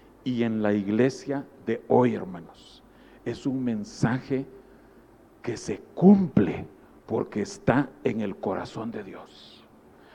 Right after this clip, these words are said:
Si tú y yo tenemos, desarrollamos un corazón munificente, el Señor se encargará de bendecirnos de vuelta. Solo quiero decirles,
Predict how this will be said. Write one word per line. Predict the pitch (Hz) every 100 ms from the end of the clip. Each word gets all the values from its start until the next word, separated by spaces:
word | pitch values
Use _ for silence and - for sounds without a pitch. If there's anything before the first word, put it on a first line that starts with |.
| -
Si | - - 135
tú | - - 165 175
y | 175 151
yo | 120 165 156 - - - - - - - - - - -
tenemos, | 135 123 117 135 180 160 104 -
desarrollamos | 139 127 - 127 123 120 104 151 180 156 110 - - - -
un | 175 180 180
corazón | - 147 117 - 170 147 113 - -
munificente, | 131 131 123 104 110 - 170 175 190 - 202 208 - - - - - - - -
el | 117 120
Señor | - 110 104 110
se | -
encargará | 104 - 101 95 95 107 127 - - - -
de | 113
bendecirnos | 104 98 95 - 117 113 113
de | -
vuelta. | - 98 - - - - - - - - - - - - - - - - - -
Solo | - - 175 175 196
quiero | 196 170 175
decirles, | 160 135 - 156 127 95 - - -